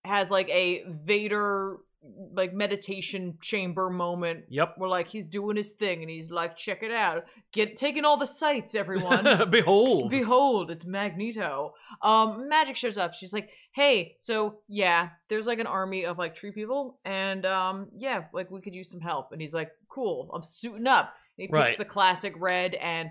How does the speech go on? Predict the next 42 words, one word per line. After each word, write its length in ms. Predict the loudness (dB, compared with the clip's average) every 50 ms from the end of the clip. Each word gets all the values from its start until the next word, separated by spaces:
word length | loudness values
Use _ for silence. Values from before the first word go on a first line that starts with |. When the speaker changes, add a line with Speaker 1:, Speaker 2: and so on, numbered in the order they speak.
| -10
Speaker 1:
purple 300 | -10 -10 -10 -10 -12 -16
suit, 560 | -16 -16 -14 -10 -8 -6 -6 -6 -8 -10 -14 -12
Speaker 2:
Mm-hmm. 320 | -10 -10 -8 -6 -8 -8
Speaker 1:
suits 440 | -8 -8 -6 -4 -4 -4 -4 0 2
up, 260 | 4 4 4 2 -2
goes 200 | -2 -2 -2 0 0
out 280 | 0 0 0 -2 -4
there, 300 | -4 0 0 0 0 0
you 100 | -4 -6
know, 360 | -6 -6 -4 -4 -6 -8 -10 -14 _ _ -16
kicks 240 | -16 -14 -10 -6 -2
ass, 240 | -2 -2 -2 -4 -6
take 240 | -6 -6 -6 -6
name, 360 | -8 -8 -8 -8 -8 -10 -12 -10
all 180 | -8 -8 -6 -6
the 80 | -6 -4
whole 200 | -4 -4 -6 -6
thing, 280 | -8 -12 -12 -12 -10
right? 300 | -8 -6 -6 -6 -6 -8
Like, 260 | -10 -12 -12 -12 -16
you 60 | -16 -14
know. 180 | -14 -14 -14 -14 -18 _ _ _ _ _ _ _ _ _ -6
<laughs> 80 | -6 -4 -2 -2 -2 -2 -4 -12 -14 -14 _ -20 -20 _ _ _ _ -10
Speaker 2:
Yeah. 220 | -6 -4 -4 -4 -4 -8 -14 -10 -6
Speaker 1:
He 100 | -4 -2
came 200 | 0 0 0 0
here 100 | 0 -2
for 100 | -2 -4
two 220 | -4 -4 -6 -4
things, 340 | -2 -2 -2 -2 -4 -8 -8
and 100 | -8 -8
he's 140 | -6 -6 -4
all 180 | -4 -4 -4
out 120 | -6 -8 -12
of 80 | -14
bubble 160 | -14 -10 -2 2
Speaker 2:
That's 240 | 4 4 4 4 2
Speaker 1:
gum. 100 | 2 2
Speaker 2:
right. 360 | 2 2 0 -4 -4 2 6
Speaker 1:
Um, 420 | 8 8 8 8 8 6 4 4 2 0 0 0 4
and, 540 | 6 6 8 8 6 6 4 2 0 0 2 4
um, 540 | 6 6 6 6 2 0 -4 -8 -8 -12